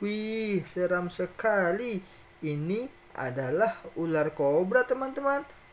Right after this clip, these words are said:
Wadidaw. Hati-hati teman-teman, jika kal-, jika kalian ketemu ini di jalan teman-teman. Wow.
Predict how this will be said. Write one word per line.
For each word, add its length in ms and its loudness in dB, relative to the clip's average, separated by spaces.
Wadidaw. 1400 2
Hati-hati 880 0
teman-teman, 640 -2
jika 240 -4
kal-, 400 -4
jika 240 0
kalian 560 0
ketemu 400 -6
ini 240 -2
di 80 -6
jalan 480 0
teman-teman. 560 -4
Wow. 800 2